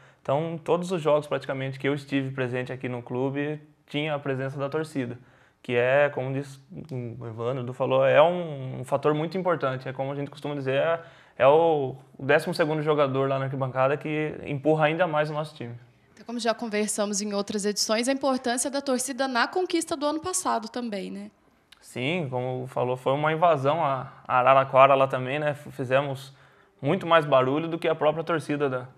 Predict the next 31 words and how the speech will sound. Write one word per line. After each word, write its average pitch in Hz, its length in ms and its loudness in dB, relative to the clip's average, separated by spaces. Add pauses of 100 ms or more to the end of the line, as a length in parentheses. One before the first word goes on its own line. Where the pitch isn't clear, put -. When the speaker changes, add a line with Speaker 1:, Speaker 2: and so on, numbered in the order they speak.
Speaker 1:
da 135 140 0
Ferroviária. 135 760 4 (440)
Tanto 131 300 -4
é 123 120 4
que 135 80 -12
foi 143 600 0
comemorado 127 600 -2
um, 135 200 -8 (280)
um 123 120 -10
grande 131 440 -4 (300)
título 139 400 -4
lá, 139 220 2
né? 147 160 -4
Com 139 100 -12
uma 123 200 -10
grande 123 340 -4
emoção 135 520 -4 (380)
que - 100 -14
foi 120 220 -2
lá. 123 380 4
E 135 100 -4
como, 135 220 -4 (360)
como 147 260 -6
disse, 147 260 -4
você 139 100 -2
vê 139 280 -2
os 127 180 -4
vídeos 135 340 0
até 135 220 -2
que 139 80 -14
o 135 80 -14